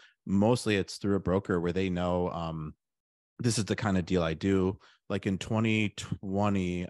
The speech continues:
I did three loan assumption deals where usually people don't wanna touch those 'cause they're, they're a lot of work, and then you don't get a, uh, um, you don't get to put a new loan on it. Um, but those,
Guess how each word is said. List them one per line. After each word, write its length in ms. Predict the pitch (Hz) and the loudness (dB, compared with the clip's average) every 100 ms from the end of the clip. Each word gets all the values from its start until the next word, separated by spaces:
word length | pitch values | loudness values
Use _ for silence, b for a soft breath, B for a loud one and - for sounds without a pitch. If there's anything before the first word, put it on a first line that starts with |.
| 90 | -4
I 100 | 92 | -4
did 300 | 90 98 - | 0 -2 -2
three 400 | - 98 98 92 | -6 0 2 2
loan 280 | 85 87 | 0 0
assumption 440 | 87 - 82 - 80 | -2 -4 -6 -4 -4
deals 380 | 80 78 78 - | -2 -2 -4 0
where 380 | 87 87 82 - B B B | 2 2 2 -2 B B B
usually 320 | 92 110 117 | 2 4 4
people 220 | 101 110 92 | 2 0 0
don't 220 | 90 87 | -2 -2
wanna 260 | 90 87 | -2 -2
touch 320 | 78 - 95 - | -4 -4 -4 -2
those 340 | 78 76 85 | -4 -4 -6
'cause 260 | - 92 80 | -4 -6 -2
they're, 300 | 87 85 62 | -2 -2 -2
they're 140 | 95 | 0
a 60 | 90 | 0
lot 220 | 87 92 | 2 2
of 80 | 87 | 0
work, 380 | 90 90 87 - - | 0 0 -2 -6 -10
and 120 | 87 | -4
then 120 | 85 82 | -2 0
you 240 | 82 82 | 0 0
don't 240 | 80 87 | 0 0
get 180 | 85 80 - _ - | 0 -4 -6 _ -6
a, 200 | 82 80 | -2 0
uh, 280 | 78 76 78 b b b _ _ - | 0 0 -2 b b b _ _ -6
um, 640 | 90 80 80 80 80 - - _ - - - | -4 -2 -4 -4 -8 -10 -20 _ -20 -18 -6
you 120 | 107 | 2
don't 100 | 110 | 2
get 80 | 101 | 4
to 80 | 90 | 0
put 160 | - 95 | 0 0
a 60 | |
new 120 | 90 | 2
loan 260 | 87 101 101 | 2 2 2
on 160 | 98 95 | 2 0
it. 300 | 95 - - - | -2 -6 -12 -8
Um, 300 | 85 82 80 | -4 -2 0
but 140 | 82 | 0
those, 360 | - 110 104 - | 4 4 4 -2